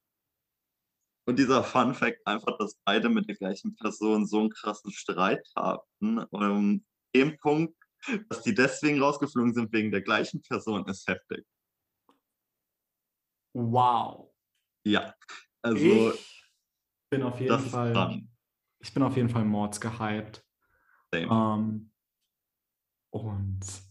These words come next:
Speaker 2: ja, ich bin immer offen für Disqualifikation.
Speaker 1: <laughs>
Speaker 2: Und das wird wirklich ein weiterer Schritt in Reality, Reality T-V-Geschichte.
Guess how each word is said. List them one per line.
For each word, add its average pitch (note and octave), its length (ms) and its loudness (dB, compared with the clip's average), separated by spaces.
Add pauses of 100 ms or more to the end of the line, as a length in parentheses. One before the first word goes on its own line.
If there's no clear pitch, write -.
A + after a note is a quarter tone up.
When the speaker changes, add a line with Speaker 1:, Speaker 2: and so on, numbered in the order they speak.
(720)
Speaker 2:
ja, A2+ 320 -2
ich A#2 100 -4
bin A#2 220 4
immer C3 200 2
offen C3+ 240 2
für B2+ 100 4
Disqualifikation. A#2 1200 0 (440)
Speaker 1:
<laughs> - 600 0 (560)
Speaker 2:
Und B2+ 520 -2 (1040)
das D3 400 2
wird C4 240 2 (220)
wirklich C3 1000 0 (960)
ein B2+ 220 4
weiterer A#2+ 380 4
Schritt - 400 -4
in A2+ 420 2 (320)
Reality, A#2 580 0 (320)
Reality C#3 460 2
T-V-Geschichte. B2+ 960 -4